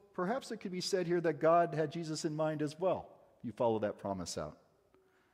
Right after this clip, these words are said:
The man of God's own choosing to bless,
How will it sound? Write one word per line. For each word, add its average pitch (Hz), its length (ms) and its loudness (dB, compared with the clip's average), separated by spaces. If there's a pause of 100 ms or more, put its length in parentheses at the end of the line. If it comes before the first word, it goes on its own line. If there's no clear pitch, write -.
(380)
The 147 80 2
man 214 180 8
of 202 100 4
God's 196 320 12
own 196 180 6
choosing 165 640 2
to 147 120 2
bless, 160 720 6